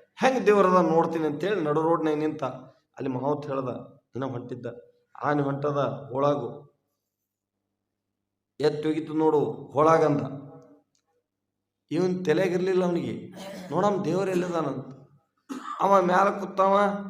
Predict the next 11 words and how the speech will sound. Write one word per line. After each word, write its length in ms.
ಏನ್ 160
ಹೇಳಕತ್ತಾನ, 500
"ನೀ 120
ತಪ್ಪು 300
ಮಾಡ್ಲಕತ್ತಿದಿ, 840
ರೋಡಿನ 300
ಮೇಲೆ 160
ನಿಂದ್ರಬೇಡ, 400
ಆನೆ 360
ಹೊಂಟದ, 560
ನಿನ್ನ 160